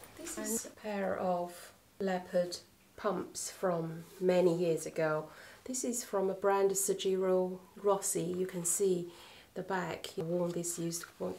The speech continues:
wear this quite a lot. And the heel is about eight centimeters tall. And this pair is very comfortable. You can see I've already resold it because this is a leather,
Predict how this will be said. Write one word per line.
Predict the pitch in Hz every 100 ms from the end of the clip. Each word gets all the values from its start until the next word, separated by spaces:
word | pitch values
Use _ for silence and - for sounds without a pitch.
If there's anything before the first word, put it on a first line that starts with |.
| - -
wear | 185 165
this | 165 160
quite | - - 170 160 165 165
a |
lot. | 156 151 - - - - - - - -
And | 220
the | 220
heel | 302 294 220
is | 190 175
about | 175 170 165 - - - - - -
eight | 233 -
centimeters | - 254 247 254 247 254 247 285 302 -
tall. | - 262 277 311 349 - - - - 208
And | 196 190 190
this | 254 247
pair | - 233 202
is | 190
very | 208 165
comfortable. | - 165 - - 170
You | 175
can | 170
see | - 190
I've | 180 165 180
already | 175 165 165 170 165 180
resold | 170 - 180 170 170 170
it | - - - - -
because | - - 175 175
this | 170
is | 175 175
a |
leather, | 165 180 170 131